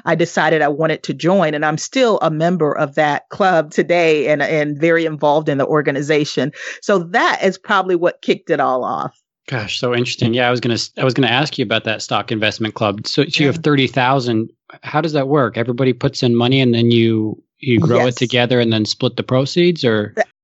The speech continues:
Speaker 1: that's basically how it works. Now, there, um, one of the linchpins of this whole thing is having very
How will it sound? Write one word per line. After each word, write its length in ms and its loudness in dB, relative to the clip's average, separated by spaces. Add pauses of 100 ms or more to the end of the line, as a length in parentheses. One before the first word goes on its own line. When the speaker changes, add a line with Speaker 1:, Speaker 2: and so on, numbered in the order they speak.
(260)
Speaker 1:
that's 260 0
basically 420 0
how 180 0
it 60 -2
works. 240 0
Now, 160 2
there, 360 2
um, 200 0
one 300 0
of 120 -2
the 140 2
linchpins 720 -2
of 100 -2
this 160 0
whole 280 4
thing 600 2
is 400 2 (200)
having 600 0
very 540 0